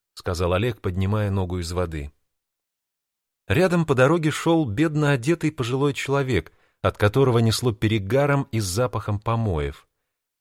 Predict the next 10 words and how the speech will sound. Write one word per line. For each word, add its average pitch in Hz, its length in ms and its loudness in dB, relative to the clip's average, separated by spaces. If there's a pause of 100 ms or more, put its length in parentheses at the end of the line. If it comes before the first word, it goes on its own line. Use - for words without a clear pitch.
(200)
Судя 107 300 0
по 101 120 -4
всему, 110 480 0
этот 101 240 -6
гражданин 98 680 4
был 101 220 2
без 90 360 -2
определённого 107 680 -2
места 104 380 0
жительства. 82 680 -6